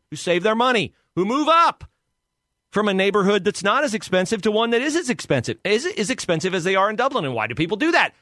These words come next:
Because they want to live around people who treasure and prize the value of hard work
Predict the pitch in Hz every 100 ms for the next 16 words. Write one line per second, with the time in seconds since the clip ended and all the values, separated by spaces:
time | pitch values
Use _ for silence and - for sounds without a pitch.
0 | _ - 233 294 311 330 339 349 359 359
1 | 359 349 349 359 339 - _ - 311 -
2 | - 247 302 262 294 285 254 - 214 254
3 | 254 247 - _ _ 247 170 120 202 214
4 | 208 214 - 196 127 165 147 147 147